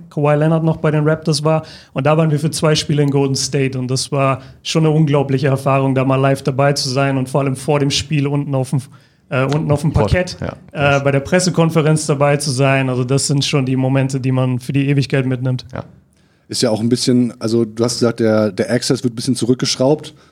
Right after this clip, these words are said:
Speaker 3: Ähm, man hört ja auch, dass so dieser Locker-Room-Access für, sag ich mal, ohne euch zu nahe zu treten, äh,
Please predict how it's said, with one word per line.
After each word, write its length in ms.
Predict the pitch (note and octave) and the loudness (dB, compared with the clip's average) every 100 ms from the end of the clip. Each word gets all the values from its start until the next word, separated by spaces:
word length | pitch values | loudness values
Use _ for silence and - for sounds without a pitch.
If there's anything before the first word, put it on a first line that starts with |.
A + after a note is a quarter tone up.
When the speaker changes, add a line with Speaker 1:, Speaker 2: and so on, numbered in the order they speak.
| _ - | _ -2
Speaker 3:
Ähm, 560 | A#2+ A#2 A#2 A2+ A2 - - | 0 2 2 2 -2 -6 -8
man 140 | A2+ | -2
hört 180 | A2+ B2 | 0 0
ja 120 | C3 | 0
auch, 120 | A#2+ A#2+ | -2 -4
dass 300 | A#2+ - - A#2+ | -6 -8 -16 -12
so 100 | - | -4
dieser 200 | A#2+ A#2+ | -2 2
Locker-Room-Access 960 | A#2 C3+ D3 C3+ C#3 C3+ C3+ - C3+ C3 | 2 2 2 2 2 2 0 0 0 0
für, 480 | - B2+ B2 A#2+ A#2 G#2+ | 0 2 4 2 -2 -4
sag 160 | A#2 | -4
ich 100 | A2+ | -2
mal, 160 | A#2 G#2 - _ - G#2 - | -2 -2 -10 _ -20 -12 -4
ohne 180 | A#2+ | -2
euch 220 | A2+ G#2+ - | -2 -6 -4
zu 60 | |
nahe 160 | A2+ A2 | -2 -2
zu 120 | A#2 | -2
treten, 320 | A2 G#2+ A2 | -4 -2 -2
äh, 120 | G2 | -4